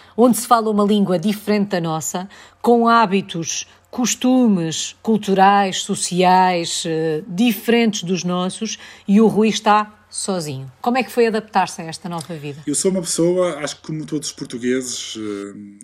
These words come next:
Speaker 2: que tem uma capacidade de adaptação muito forte. Portanto, eu sou uma pessoa sociável e tento não ver os problemas, ten-, mas tento ver soluções para, para tudo aquilo que possa acontecer. E, de facto, foi, foi muito duro, não lhe vou dizer que não, porque, hum,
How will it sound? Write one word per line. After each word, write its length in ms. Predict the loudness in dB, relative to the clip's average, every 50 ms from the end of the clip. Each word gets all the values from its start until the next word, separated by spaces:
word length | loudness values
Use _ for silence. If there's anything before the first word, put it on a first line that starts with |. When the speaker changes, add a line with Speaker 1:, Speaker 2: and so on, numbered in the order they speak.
| -20 _ _
Speaker 2:
que 120 | -20 -20 -6
tem 260 | -4 -2 -2 -2 -2
uma 320 | 0 0 0 0 0 -2
capacidade 600 | -4 -6 -10 -6 -6 -6 -4 -2 -2 -2 -2 -4 -4
de 60 | -6
adaptação 600 | -6 -6 -6 -8 -8 -6 -8 -8 -6 -4 -4 -4
muito 520 | -4 -4 -4 -4 -4 -4 -6 -6 -8 -8 -10
forte. 340 | -8 -8 -8 -8 -10 -14 _
Portanto, 220 | -16 -14 -12 -10
eu 60 | -10
sou 120 | -8 -6 -6
uma 80 | -8
pessoa 200 | -8 -6 -6 -6
sociável 760 | -6 -6 -6 -8 -6 -6 -6 -6 -4 -6 -6 -8 -10 -10 -10
e 120 | -12 -12
tento 560 | -10 -6 -6 -4 -4 -6 -6 -8 -8 -8 -8 -10 _ _ _ _
não 320 | _ -2 0 2 2 2 2
ver 140 | 2 2 2
os 80 | 0
problemas, 540 | -2 -4 -2 0 2 2 2 2 0 -2 -2
ten-, 160 | -2 -4 -4 -2
mas 140 | -4 -4 -2
tento 240 | -2 -4 -4 -4 0
ver 200 | 2 4 4 4
soluções 640 | 2 0 -2 -2 -2 -2 0 0 -2 -2 -4 -6 -8
para, 520 | -10 -10 -8 -6 -6 -6 -6 -6 -8 -12 -14
para 220 | _ -16 -16 -16
tudo 200 | -18 -8 -8 -8
aquilo 180 | -8 -8 -14 -18
que 60 | _
possa 200 | -14 -12 -12 -12
acontecer. 460 | -12 -12 -14 -14 -12 -12 -12 -14 -16 -18 _ _ _ _
E, 80 | -6 -6
de 80 | -4
facto, 280 | -2 -4 -4 -4 -4 -6
foi, 420 | 0 2 4 4 4 4 2 -2 -6
foi 260 | -10 -8 -4 -4 -2
muito 280 | -2 0 -2 -2 -4 -6
duro, 240 | -8 -8 -6 -6 -6
não 140 | -6 -6 -6
lhe 80 | -6
vou 100 | -6 -8
dizer 120 | -8 -8 -8
que 100 | -6 -6
não, 320 | -4 -4 -2 -2 -4 -4
porque, 720 | -6 -8 -6 -4 -4 -4 -6 -6 -4 -2 0 0 0 -2
hum, 500 | -2 -4 -6 -6 -6 -6 -6 -8 -10 -10